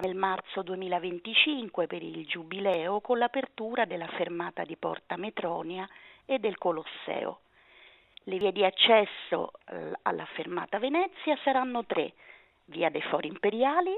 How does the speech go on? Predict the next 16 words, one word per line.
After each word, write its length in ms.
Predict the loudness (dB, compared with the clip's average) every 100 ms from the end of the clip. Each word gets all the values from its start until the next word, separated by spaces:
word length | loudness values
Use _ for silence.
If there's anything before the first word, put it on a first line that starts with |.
| -6
davanti 480 | -2 0 0 -2 -4
a 60 |
Palazzo 500 | -4 -4 -6 -8 -12
Venezia 480 | -8 -6 -8 -10 -10
che 120 | -10 -10
tu 80 | -8
hai 120 | -4
citato, 600 | 0 0 0 0 -2 -6 -4
al 140 | 0
lato 260 | 4 4 2
del 140 | -2
Vittoriano. 800 | -4 -6 -6 -6 -6 -10 -12 -16 -20 _ -20 -20 -20 -20 -16 -4
La 120 | 0
galleria 460 | 2 4 4 4 4
di 120 | 4
Panchina 760 | 6 6 4 -6 -10 0 2